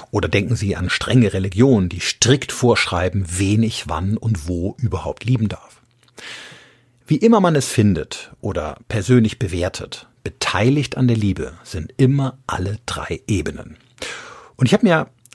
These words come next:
ein schönes Bild für Sie ausgedacht, das diese drei abstrakten Ebenen der Liebe etwas besser vorstellbar machen soll. Stellen Sie sich bitte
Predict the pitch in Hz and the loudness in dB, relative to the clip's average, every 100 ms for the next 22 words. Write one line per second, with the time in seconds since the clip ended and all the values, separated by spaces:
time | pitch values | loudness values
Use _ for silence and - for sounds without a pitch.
0 | _ 120 117 120 - _ - - 180 - | _ 4 6 4 0 _ -4 2 2 4
1 | - - 113 92 - - - 95 131 - | 4 4 -2 -4 -6 -8 -8 -4 -4 -2
2 | 110 - - 101 104 - _ 113 87 147 | -6 -6 -4 -2 -2 -4 _ -4 0 0
3 | - - - - 127 - - 110 104 117 | -2 -8 -8 -6 -6 -6 -2 -2 2 0
4 | 117 117 107 90 92 120 113 107 - 120 | 2 2 2 0 2 2 2 -2 -2 -6
5 | - 101 - - - - - 92 - - | -4 -6 -6 -14 -8 -8 -6 -8 -6 -4
6 | 80 - - 85 - - 69 - 98 - | -4 -4 -6 -8 -10 -10 -10 -10 -12 -14
7 | - - _ _ - - - - - _ | -14 -18 _ _ -18 -16 -16 -20 -20 _
8 | - 180 196 180 160 - 135 | 2 2 2 0 0 2 2